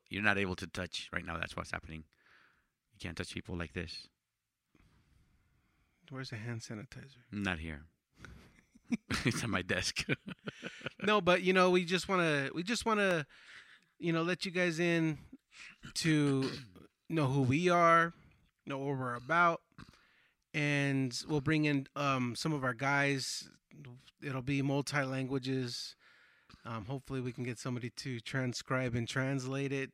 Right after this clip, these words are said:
Speaker 2: because I'm only Mexican by decoration, you guys. <laughs>
Speaker 1: Yeah.
Speaker 2: So, you know, some of our guys are, um, dominant Spanish speaking.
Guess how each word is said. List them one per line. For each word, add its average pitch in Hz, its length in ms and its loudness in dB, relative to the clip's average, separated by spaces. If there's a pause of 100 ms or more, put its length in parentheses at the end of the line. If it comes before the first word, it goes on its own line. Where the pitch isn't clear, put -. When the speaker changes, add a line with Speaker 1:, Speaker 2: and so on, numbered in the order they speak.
(100)
Speaker 2:
because 123 600 -8 (680)
I'm 147 160 0
only 147 220 4
Mexican 139 420 0
by 123 140 -2
decoration, 123 720 -4
you 127 80 0
guys. 127 580 0 (460)
<laughs> - 500 -8
Speaker 1:
Yeah. 110 220 0 (1400)
Speaker 2:
So, 151 580 4
you 143 140 4
know, 143 100 6
some 160 200 4
of 147 100 2
our 147 100 10
guys 147 400 4
are, 127 680 0 (640)
um, 127 440 -2
dominant 147 480 4 (100)
Spanish 160 920 -2 (160)
speaking. 175 760 -4